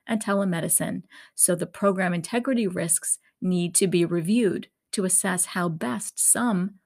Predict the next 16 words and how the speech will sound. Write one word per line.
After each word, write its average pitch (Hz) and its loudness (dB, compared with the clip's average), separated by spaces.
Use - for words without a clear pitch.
or 196 -2
all 220 0
of 175 -4
these 180 0
services 233 0
can 220 -2
be 185 -2
continued, 214 -4
can 202 0
be 185 2
used 180 2
on 190 0
a 180 0
more 175 -2
permanent 175 -4
basis, - -4